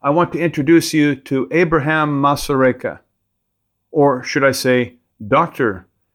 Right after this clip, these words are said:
Abraham. He is from a small town on the border with the Democratic Republic of Congo in western Uganda. I met him in twenty thirteen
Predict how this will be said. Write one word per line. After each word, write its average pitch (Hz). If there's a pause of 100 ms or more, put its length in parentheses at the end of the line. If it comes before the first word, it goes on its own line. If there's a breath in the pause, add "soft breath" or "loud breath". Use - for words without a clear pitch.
(200)
Abraham. 104 (840)
He 175
is 156
from 147
a 139
small 165
town 131 (240)
on 120
the 113
border 135
with 120
the 113
Democratic 135
Republic 123
of 107
Congo 110 (300)
in 117
western 131
Uganda. 113 (760)
I 139
met 170
him 143
in 131
twenty 170
thirteen 127